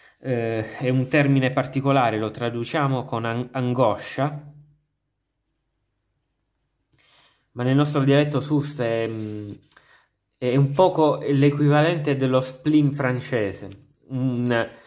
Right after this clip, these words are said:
una tristezza che sa quasi di male di vivere. Eh, sust deriverebbe dallo spagnolo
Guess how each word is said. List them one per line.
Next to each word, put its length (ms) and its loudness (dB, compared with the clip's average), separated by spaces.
una 200 0
tristezza 1500 0
che 100 -4
sa 240 0
quasi 300 4
di 100 0
male 260 -2
di 100 -8
vivere. 680 -6
Eh, 680 0
sust 580 -2
deriverebbe 640 0
dallo 240 0
spagnolo 960 -8